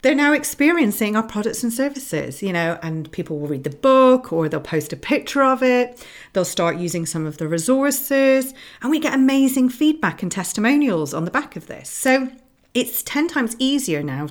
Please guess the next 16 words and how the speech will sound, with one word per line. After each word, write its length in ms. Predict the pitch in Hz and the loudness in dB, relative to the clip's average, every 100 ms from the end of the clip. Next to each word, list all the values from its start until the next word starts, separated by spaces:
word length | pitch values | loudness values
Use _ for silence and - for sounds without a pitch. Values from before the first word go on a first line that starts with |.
| - | -4
to 360 | 196 190 190 - _ _ | -2 -2 -4 -10 _ _
sell 240 | - 165 143 | -8 -6 -6
to 60 | |
the 80 | 202 | -8
client. 360 | 196 285 160 - - - - | -2 -2 -2 -8 -20 -20 -16
So 320 | - 294 285 269 - _ - | 2 2 2 -2 -16 _ -2
not 180 | 285 339 | 0 0
only 140 | 392 | 0
are 60 | 370 | 2
we 100 | 294 | 2
generating 460 | 254 247 233 233 | 2 2 0 -2
hundreds 420 | 202 - 254 254 233 | -4 2 2 2 0
of 100 | 220 | 0
thousands 460 | 233 226 214 180 | 2 2 0 -2
of 100 | 180 | -4
leads, 880 | 202 277 294 - 156 220 - - | 2 4 2 -2 -4 -2 0 0